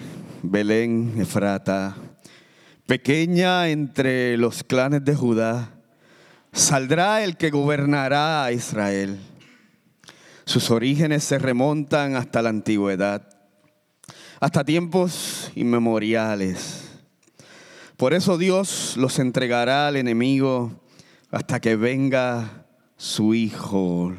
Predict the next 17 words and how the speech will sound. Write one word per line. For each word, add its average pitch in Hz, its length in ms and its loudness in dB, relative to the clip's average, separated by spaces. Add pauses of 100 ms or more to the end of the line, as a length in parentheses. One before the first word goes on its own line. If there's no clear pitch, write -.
la 95 240 -6
que 98 120 0
va 98 180 2
a 98 60 -4
ser 92 340 -4
madre. 90 680 -4 (1080)
Vuelva 165 360 2
junto 165 340 2
al 139 160 0
pueblo 143 1000 2 (180)
de 117 160 2
Israel 110 840 0
el 101 200 -4
resto 110 640 -2
de 95 100 -2
sus - 280 -8
hermanos. 92 960 -4